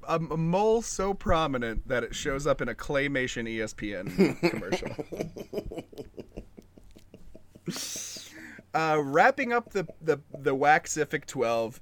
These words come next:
is your favorite coach and mine in the Waxific twelve, Michael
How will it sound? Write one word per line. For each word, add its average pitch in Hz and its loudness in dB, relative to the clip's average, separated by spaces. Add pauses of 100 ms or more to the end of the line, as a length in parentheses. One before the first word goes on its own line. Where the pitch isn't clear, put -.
is 113 -2
your 147 0
favorite 160 2
coach 135 -2
and 117 0
mine 107 0 (480)
in 113 -2
the 117 -2
Waxific 104 -4
twelve, 107 -4 (420)
Michael 139 0